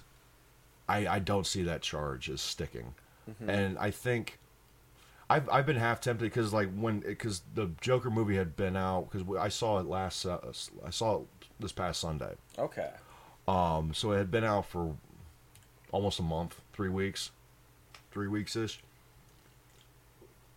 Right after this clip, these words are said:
Speaker 1: And I kinda, like, skimmed, uh, online, like, some of the news sites or Facebook that I, I, I look at. You know, they have their,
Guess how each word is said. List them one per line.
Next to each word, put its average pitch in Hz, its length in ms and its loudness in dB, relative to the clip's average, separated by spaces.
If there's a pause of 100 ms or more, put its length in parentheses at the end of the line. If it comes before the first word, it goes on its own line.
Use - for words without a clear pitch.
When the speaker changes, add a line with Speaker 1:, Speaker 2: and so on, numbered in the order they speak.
(460)
Speaker 1:
And 113 80 2
I 110 120 4
kinda, 131 320 0
like, 101 160 2
skimmed, 104 600 0 (1400)
uh, 76 220 -2
online, 87 640 2 (600)
like, 85 100 0
some 98 220 -2
of - 20 0
the 80 280 0 (180)
news 95 260 0
sites 87 380 0
or 87 60 -4
Facebook 82 560 -4
that 82 140 0
I, 78 300 -4
I, 78 180 -2 (600)
I - 40 0
look 85 260 -2
at. 78 240 -2 (960)
You 90 100 0
know, 85 140 2
they 85 160 0
have 85 300 0
their, 80 400 0